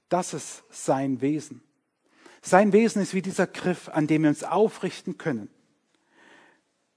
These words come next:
Gottes Wesen ist, dass er dich so sehr liebt, dass er es nicht ertragen kann, wenn du am Boden bist. Mark hat es letzte Woche wie in seinem Nebensatz gesagt,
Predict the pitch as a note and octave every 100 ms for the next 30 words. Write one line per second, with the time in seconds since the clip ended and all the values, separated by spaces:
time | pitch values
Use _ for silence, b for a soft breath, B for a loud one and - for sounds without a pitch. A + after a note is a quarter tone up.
0 | _ _ _ - F3+ G3 - D#3 G#3+ G#3+
1 | G3 D#3+ - - b b b b D#3 -
2 | D#3+ D3 - - G#3+ A3 F#3 D#3+ G3 -
3 | - - - _ _ _ _ b b -
4 | D3+ E3 D3 - F3+ - G3 F#3 D3 D3+
5 | G3 G3+ - D#3+ D#3 D3+ C#3 C3 C#3+ E3
6 | D#3 A2+ - - B B D#3+ A3 - F#3
7 | E3 F3 F3+ - C#3+ F3+ F3 F#3 B B
8 | B B B _ _ _ D#3 D#3 F3 F#3+
9 | E3 D3+ D3 F#3 B3 A3+ E3+ - D#3+ -
10 | B2 A#2+ -